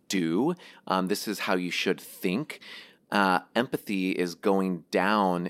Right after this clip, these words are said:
into the, the pit with someone, sitting next to them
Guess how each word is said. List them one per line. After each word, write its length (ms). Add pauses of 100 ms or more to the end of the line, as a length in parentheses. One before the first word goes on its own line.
into 260
the, 180 (100)
the 60
pit 380
with 280
someone, 600 (320)
sitting 500
next 360
to 80
them 300